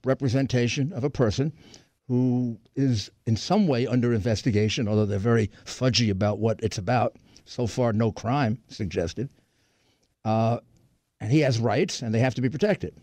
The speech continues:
Second, he's the president of the United States. So he has prerogatives that have to be protected, not just for him, but for future presidents. So it's very, very complicated. And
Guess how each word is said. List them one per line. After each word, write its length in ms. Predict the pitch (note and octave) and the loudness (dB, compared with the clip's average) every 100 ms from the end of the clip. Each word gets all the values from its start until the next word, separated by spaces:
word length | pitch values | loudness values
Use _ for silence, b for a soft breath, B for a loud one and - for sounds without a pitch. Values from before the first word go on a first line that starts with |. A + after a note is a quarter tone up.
| _ | _
Second, 360 | - G#3 A3+ C#3 | -4 -2 2 2
he's 120 | C3 | 2
the 80 | D#3 | 0
president 340 | E3 D3 D#3 | 0 2 2
of 40 | D3+ | 0
the 40 | |
United 160 | D3+ C#3 | 0 0
States. 420 | A3+ A3+ A2+ - _ _ _ _ | -2 -2 -4 -10 _ _ _ _
So 220 | _ A#2+ A#2 | _ -2 0
he 180 | D3 C#3 | 0 0
has 300 | C#3+ C#3 - | 2 0 -2
prerogatives 600 | - C3 A3+ F3+ C3+ G#2+ | -4 0 0 2 2 2
that 120 | A2+ | 2
have 160 | A#2+ - | 2 0
to 60 | |
be 140 | G#2+ G#2+ | 0 -2
protected, 520 | A2 - A2+ F#2+ G#2 | -2 -2 -2 0 0
not 140 | A#2+ | 2
just 220 | B2 A2+ - | 0 -2 -2
for 80 | |
him, 320 | G#2+ E3+ D#3+ - - _ _ | 0 2 0 -2 -12 _ _
but 100 | A#2+ | 0
for 100 | - | 0
future 360 | B2+ G3+ F#3+ E3 | -2 0 2 2
presidents. 560 | - - F3 - - _ _ _ _ _ _ | 0 -2 -4 -8 -14 _ _ _ _ _ _
So 220 | B2 A#2+ | 0 2
it's 120 | A2 | 0
very, 220 | A2+ G3 | 0 0
very 180 | F#3 F#3+ | 0 -2
complicated. 600 | - F3 G#3 F#3 G2+ E2+ - b b b | 0 -2 0 2 2 0 -12 b b b
And 360 | A2+ C3 B2 | 2 2 0